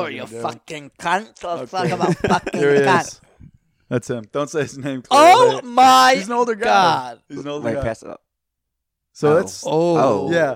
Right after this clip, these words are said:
Speaker 3: Oh,
Speaker 1: but imagine
Speaker 3: mm.
Speaker 1: this guy coming up to you being like, "Hey, hey, my
Speaker 3: No.
Speaker 1: friend, my friend, look at this, look at this," and then it's another dude's getting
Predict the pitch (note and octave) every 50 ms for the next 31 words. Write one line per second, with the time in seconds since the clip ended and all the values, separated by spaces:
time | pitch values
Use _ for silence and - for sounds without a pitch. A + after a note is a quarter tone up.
0 | - - A#2+ A#2 C3+ F#3+ G3 F#3 F#3 G#3+ B3 B3 - A#3+ G3+ G#3 G#3 - - F3+
1 | E3 - F3+ E3 D#3 E3+ - _ - D#3 D#3 D3+ C#3 D3+ D#3+ D#3+ D#3 D3 C3 -
2 | _ _ _ - F3+ F#3 F3+ F3 E3 F3+ F#3+ G#3+ - - G3 G3 G#3 F#3+ E3+ D#3+
3 | D3+ E3 G3 G3+ F#3+ E3+ D3 C3 _ _ _ _ _ F#3+ G#3 G3+ F#3 F#3+ E3+ D#3+
4 | G3 G3+ G3 F#3+ F3 - _ _ _ - D#3+ E3+ F3 F3 F3 - - _ - C3
5 | C#3 D3 D3+ D3+ C3 D3 D#3+ D3 A#2+ - D3 C#3 C3+ B2+ A#2+ A#2+